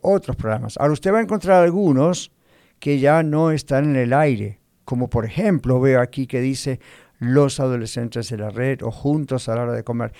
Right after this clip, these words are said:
Son programas que ya no están en el aire, pero están ahí en los archivos, en la librería, digamos.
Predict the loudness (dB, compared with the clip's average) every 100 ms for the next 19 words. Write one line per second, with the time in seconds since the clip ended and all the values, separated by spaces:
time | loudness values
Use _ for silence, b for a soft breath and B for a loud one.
0 | B B -6 0 4 4 2 0 2 2
1 | 2 0 -2 0 0 0 -4 -4 -2 -4
2 | -6 b b b _ 2 6 6 6 4
3 | 0 -2 0 2 2 0 -2 -4 -6 -6
4 | -6 -2 -2 -4 -12 _ _ _ _ _
5 | -6 -2 0 0 0 0 2 2 2 -4
6 | -8 -12